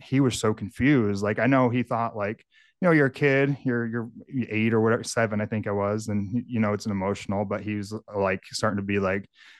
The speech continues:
I think we're halfway home 'cause the, the drive is maybe forty-five minutes, we're, like, you know, fifteen, twenty minutes. And he pulls over, like, "Man, what is wrong? You know, you're gonna see her next weekend." And I'm like, "No, she said I won't see her till I'm sixteen." He's like, "No, like, she, she's got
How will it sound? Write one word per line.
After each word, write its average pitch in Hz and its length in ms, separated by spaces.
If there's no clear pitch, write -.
I 123 60
think 131 120
we're 120 80
halfway 117 400
home 104 380
'cause 101 180
the, 101 320
the 104 100
drive 101 360
is 101 100
maybe 101 200
forty-five 98 520
minutes, 101 320
we're, 98 80
like, 107 120
you 107 80
know, 90 60
fifteen, 117 280
twenty 110 180
minutes. 110 240
And 113 100
he 120 80
pulls 107 260
over, 113 200
like, 107 220
"Man, 127 260
what 139 160
is 135 160
wrong? 139 360
You 110 80
know, 104 140
you're 123 140
gonna 147 180
see 147 180
her 135 100
next 127 260
weekend." 120 460
And 110 100
I'm 107 120
like, 107 220
"No, 139 180
she 143 160
said 135 220
I 135 80
won't 131 200
see 127 180
her 127 120
till 117 240
I'm 117 100
sixteen." 120 400
He's 120 100
like, 120 100
"No, 151 480
like, 110 180
she, 127 300
she's 127 260
got 135 280